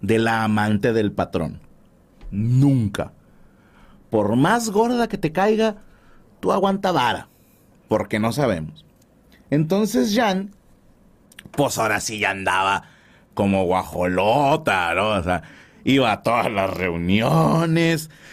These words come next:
daba su opinión en temas políticos que era permitido, pero era raro. Por lo general, la amante del rey, su chamba era comprar vestidos y ponerse joyas, o sea, verse bien para el rey,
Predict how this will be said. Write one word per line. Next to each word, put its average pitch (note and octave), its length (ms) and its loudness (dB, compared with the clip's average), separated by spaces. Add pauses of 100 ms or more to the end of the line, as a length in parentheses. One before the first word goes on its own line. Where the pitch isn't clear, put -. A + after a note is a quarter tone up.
(100)
daba F#3 400 2
su D#3 160 0
opinión C3 680 2
en F#3+ 160 2
temas D#3+ 340 0
políticos D#3 760 0
que B2 320 -2
era E3 280 2
permitido, E3 720 2
pero A2 200 2
era E3 180 2
raro. D3 480 0 (560)
Por C3+ 160 2
lo B2+ 120 4
general, B2 460 2
la F3+ 180 2
amante D3 420 0
del E3 200 2
rey, D3+ 340 0 (540)
su D#3+ 200 0
chamba D#3 440 0
era E3+ 200 0
comprar C3+ 420 0
vestidos D3 600 2
y C#3+ 60 -2
ponerse A2+ 540 0
joyas, B2+ 480 0
o A2+ 60 -4
sea, G2+ 180 0
verse G#2+ 440 0
bien D#3 340 0
para D#3+ 200 0
el E3+ 120 2
rey, D#3+ 340 0